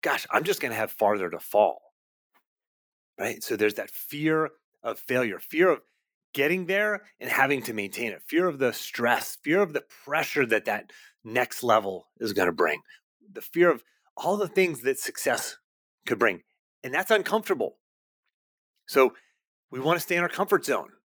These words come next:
It feels comfortable here, right? But you have to be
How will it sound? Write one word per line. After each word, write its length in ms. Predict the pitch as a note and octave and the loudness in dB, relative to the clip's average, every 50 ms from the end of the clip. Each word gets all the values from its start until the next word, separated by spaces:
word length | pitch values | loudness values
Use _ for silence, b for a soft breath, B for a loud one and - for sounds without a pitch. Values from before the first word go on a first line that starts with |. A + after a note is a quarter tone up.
| _ _ _ _ _ | _ _ _ _ _
It 120 | - C#3+ | -6 -6
feels 480 | - - G3 G3+ G3+ F#3+ D3+ - - _ _ _ _ _ _ _ _ _ _ _ _ - | -4 -2 0 0 0 0 -4 -10 -14 _ _ _ _ _ _ _ _ _ _ _ _ -6
comfortable 420 | - G#3 G#3 - - E3+ C#3+ B2 | -6 -6 -4 -6 0 2 2 2
here, 320 | F#2+ G2 D#2+ B1+ - - _ _ | 2 -2 -4 -6 -8 -16 _ _
right? 260 | - A#2+ F3+ F3 - - _ _ | -4 -2 -2 -2 -4 -12 _ _
But 100 | - D3+ | -6 -6
you 80 | D3 D3+ | -2 0
have 220 | D3 F#3+ G3 - | 0 0 0 0
to 80 | - E3+ | -4 -2
be 240 | D3+ D#3+ D3+ B2+ | 0 0 -2 -2